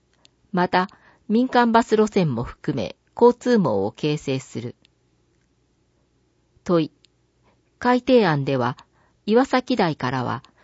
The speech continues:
岩崎台かぐやま福祉会館を通らなくなる。現在のコース確保との陳情が届いている。地域、利用者の意見反映を。答え。そういった姿勢で取り組んでいる。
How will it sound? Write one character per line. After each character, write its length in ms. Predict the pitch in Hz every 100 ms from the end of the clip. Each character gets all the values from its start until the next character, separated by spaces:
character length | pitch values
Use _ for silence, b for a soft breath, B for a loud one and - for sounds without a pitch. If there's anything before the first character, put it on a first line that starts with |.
| b
岩 220 | - 202 226
崎 280 | 220 214
台 200 | 185 131
か 180 | - 180
ぐ 120 | 185
や 120 | 202 180
ま 140 | 175
福 200 | - -
祉 120 | -
会 200 | - 247
館 240 | 233 156 120
を 80 | 135
通 200 | 190 190
ら 120 | 175
な 120 | 147
く 140 | -
な 120 | 147 101
る。 120 | - b b b b b
現 240 | - 240 214
在 200 | 175 151
の 120 | 143
コ 220 | - 220
ー 40 | 202
ス 160 | -
確 300 | - 185 -
保 160 | 156 127
と 180 | - 151
の 220 | 98 - _
陳 260 | - 180 175
情 180 | 175
が 120 | 165 170
届 300 | 165 170 147
い 40 |
て 120 | -
い 120 | 73
る。 100 | - - _ _ _ _ _ _ _
地 200 | - 226
域、 320 | 185 - 139 - B -
利 140 | 185
用 140 | 233 233
者 180 | 156
の 220 | 135 110 -
意 100 | 208
見 200 | 220 180
反 340 | - 139 139
映 160 | 139 127
を。 160 | 123 - _ _ _ _ _ _ _ _ _ _ _ _
答 320 | - 170 165
え。 120 | 120 _ _ _ _ _ _ _ _
そ 220 | - 240
う 40 |
い 40 | 226
っ 20 |
た 180 | - 226
姿 200 | 208 -
勢 160 | 202
で 100 | 196
取 180 | 190 190
り 80 | 196
組 240 | - 165
ん 20 |
で 80 | 104
い 120 | 92
る。 120 | 98